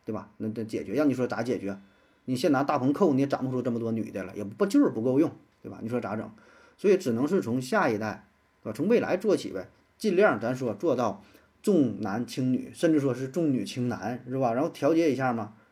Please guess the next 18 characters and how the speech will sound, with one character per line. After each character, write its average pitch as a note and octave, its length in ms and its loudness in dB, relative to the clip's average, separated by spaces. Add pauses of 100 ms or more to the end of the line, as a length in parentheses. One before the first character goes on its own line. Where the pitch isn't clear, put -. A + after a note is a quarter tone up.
(180)
然 E3 140 -2
后 F#3 60 0
岁 G#3+ 120 -2
数 F#3 60 4
大 F#3 140 4
了 E3 60 0
可 F3+ 120 0
以 F#3 40 4
找 C#3 120 0
年 A#2+ 160 0
轻 D#3+ 180 -4
了 E3 100 0
呀。 G2 220 -6 (100)
你 A#2+ 100 -6
现 D#3+ 120 -2
在 D#3 120 0
二 D#3+ 200 2
十， G#2+ 280 -6